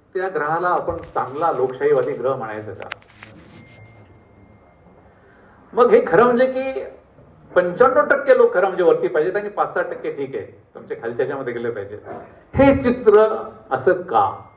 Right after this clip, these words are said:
हा प्रश्न का पडत नाही? जर नॉर्वे, नेदरलँड, स्वित्झर्लंड, स्वीडन,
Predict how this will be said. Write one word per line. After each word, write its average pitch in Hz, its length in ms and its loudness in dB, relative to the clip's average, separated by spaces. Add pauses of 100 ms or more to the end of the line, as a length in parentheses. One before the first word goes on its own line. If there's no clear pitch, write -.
(460)
हा 151 80 0
प्रश्न 139 360 -2
का - 180 -2
पडत 104 280 -4
नाही? - 200 -20 (880)
जर 120 420 2 (340)
नॉर्वे, 110 500 4 (340)
नेदरलँड, 113 520 2 (180)
स्वित्झर्लंड, 127 800 0
स्वीडन, 139 520 -4